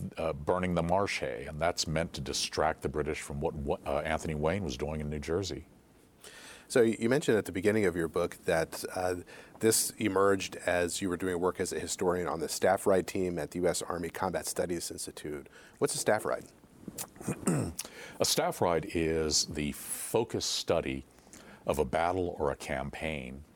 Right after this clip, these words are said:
Speaker 1: that ideally takes place on the ground where, where it happened. And so what you do is use the ground and the surrounding area as your classroom,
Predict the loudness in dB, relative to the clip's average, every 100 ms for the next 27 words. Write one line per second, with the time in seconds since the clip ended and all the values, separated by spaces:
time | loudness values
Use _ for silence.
0 | -20 -20 _ _ _ _ _ -20 -20 -18
1 | -12 -4 0 0 0 -2 0 2 2 2
2 | -2 -8 -16 -18 -6 -2 0 -2 0 2
3 | 2 0 -2 -4 -2 0 2 0 -2 -8
4 | -12 -8 0 2 2 0 -6 -8 -6 0
5 | 2 2 2 -2 -2 -10 -18 -20 -20 -20
6 | -12 -4 -2 2 2 2 2 0 0 2
7 | 2 0 -2 -2 -2 -2 -2 -2 -2 -2
8 | -6 -20 -20 -20 -20 -20 -20 -16 -10 0
9 | 2 2 0 -2 -2 -2 0 2 0 -2
10 | -6 -10 -12 -8 -4 0 0 2 2 0
11 | -2 -2 0 -2 -2 -8 -14 -20 -20 -20
12 | -20 -4 2 4 6 4 2 0 2 4
13 | 4 2 0 -2 -2